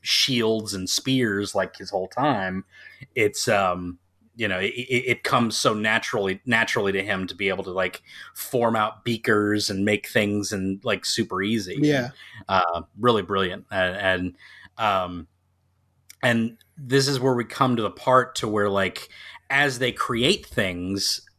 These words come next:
Speaker 1: they're, it, it, th-, th-, this is really what shows the power of the show for me,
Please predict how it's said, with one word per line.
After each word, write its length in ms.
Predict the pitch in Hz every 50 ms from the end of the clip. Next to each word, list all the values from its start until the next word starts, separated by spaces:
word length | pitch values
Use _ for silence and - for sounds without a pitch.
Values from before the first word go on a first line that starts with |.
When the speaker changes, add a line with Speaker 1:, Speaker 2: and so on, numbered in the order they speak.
| _ -
Speaker 1:
they're, 680 | 120 104 101 107 104 101 101 101 98 98 98 98 - - - - _ _ _ _ _ _ _ _ _ _ _ _ _ _ _ _ _
it, 380 | - 202 - - 156 143 - -
it, 140 | - 147 123
th-, 200 | 127 139 131 123
th-, 200 | 123 139 139 139
this 200 | 139 147 147 -
is 200 | 156 143 120 110
really 260 | 135 135 131 131 127
what 380 | 123 113 113 113 110 - - -
shows 400 | - - - 117 113 110 104 98
the 80 | 104 -
power 460 | - - - 110 104 104 104 101 98
of 100 | 90 90
the 60 | 87
show 440 | - - 107 95 90 - - - -
for 140 | - - 107
me, 360 | - - - - - - -